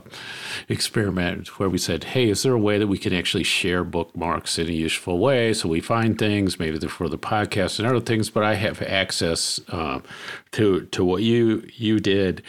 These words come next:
A-, and it, you could have shared research, shared, uh, you know, if you work on somebody for pres-,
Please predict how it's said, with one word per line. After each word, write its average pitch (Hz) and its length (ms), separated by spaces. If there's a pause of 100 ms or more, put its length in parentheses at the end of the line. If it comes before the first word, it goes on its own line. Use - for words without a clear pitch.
(340)
A-, - 240
and 123 400
it, 143 280
you 156 100
could 139 160
have 131 180
shared 113 360
research, 101 640
shared, 101 760
uh, 90 300
you 92 80
know, 80 120
if - 120
you 92 80
work 95 220
on 87 100
somebody 92 380
for 82 200
pres-, 95 360